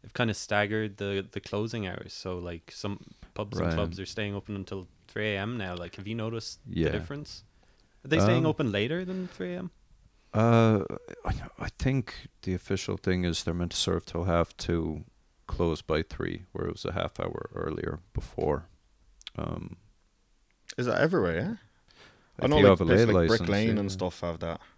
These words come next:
Speaker 3: It's like late license till
Speaker 2: If,
Speaker 3: half two
Speaker 2: if
Speaker 3: now.
Speaker 2: you have a late license, you get the extra half hour, yeah.
Speaker 3: Awesome.
Speaker 2: It's just bringing it up to par with the rest of the country.
Speaker 3: Yeah.
Speaker 2: Like, it's,
Speaker 1: It,
Speaker 2: you
Speaker 1: it's
Speaker 2: know,
Speaker 1: still not
Speaker 2: yeah.
Speaker 1: as good as Dublin. Like,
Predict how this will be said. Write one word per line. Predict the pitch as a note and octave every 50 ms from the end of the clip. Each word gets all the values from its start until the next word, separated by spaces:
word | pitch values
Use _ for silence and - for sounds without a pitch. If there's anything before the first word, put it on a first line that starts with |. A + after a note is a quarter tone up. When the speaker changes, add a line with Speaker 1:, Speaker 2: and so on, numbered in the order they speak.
| _ - - C3+
Speaker 3:
It's | B2+
like | C3+ D3+ C#3 -
late | B2+ C3+ C#3 -
license | C3 C#3+ C#3 - B2+ A#2 -
till | B2+
Speaker 2:
If, | -
Speaker 3:
half | C3 B2+ -
two | - -
Speaker 2:
if | F#2+
Speaker 3:
now. | F2+ E2+
Speaker 2:
you | F#2
have | F2+ F2+
a | F#2+
late | F#2 F2+ F2+ F2 -
license, | F2 F2 E2+ - - - - -
you | -
get | E2 -
the | - E2+ E2
extra | E2 - - - D#2+
half | D#2 - - - -
hour, | - - - - -
yeah. | F2 F#2
Speaker 3:
Awesome. | - F#2 F2 F2+ G2+ G#2+
Speaker 2:
It's | G#2+ - -
just | - D3+ C3 - -
bringing | - F2+ E2+ E2 D#2 D#2+
it | D#2+ D#2+
up | D#2+ -
to | - -
par | - - D#2+ E2 D#2+
with | D#2+ - -
the | -
rest | E2+ E2 - -
of | -
the | D#2 -
country. | - - E2 E2+ - - - -
Speaker 3:
Yeah. | G#2 G2
Speaker 2:
Like, | F2 -
it's, | - - - - - -
Speaker 1:
It, | A#2+ A2
Speaker 2:
you | C#3+ D3
Speaker 1:
it's | - -
Speaker 2:
know, |
Speaker 1:
still | - - A#2 C#3+
not | F3+ F#3+ D#3+
Speaker 2:
yeah. | C3+
Speaker 1:
as | A#2+ -
good | - A2+ A2
as | G#2+ F2+
Dublin. | - - A2+ B2+ D3+ - F#2 D#2+ D2
Like, | C2 - -